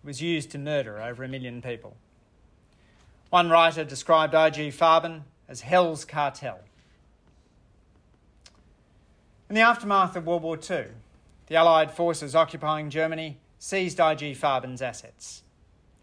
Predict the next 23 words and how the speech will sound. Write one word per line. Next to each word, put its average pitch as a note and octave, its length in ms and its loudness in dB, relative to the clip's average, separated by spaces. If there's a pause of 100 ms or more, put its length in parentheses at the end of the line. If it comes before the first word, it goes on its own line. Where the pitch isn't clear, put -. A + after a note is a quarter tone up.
(420)
Then F3+ 120 -2
in E3+ 120 2
nineteen E3 420 2
fifty-two, E3+ 580 -4
the F3+ 80 -10
company D#3 340 -6
was C#3+ 180 -8
broken E3+ 420 4
into D3 360 -4 (280)
three G3 240 0
firms, B2+ 640 -6 (440)
as D3 120 -10
well E3+ 140 6
as D3 120 -2
a D3+ 60 -8
dozen D3 440 0 (100)
smaller C#3 400 -6
businesses. - 680 -16 (1600)
Two F#3+ 200 2
of E3+ 140 2
the D#3+ 60 6
larger E3 340 4
companies, E3 680 -8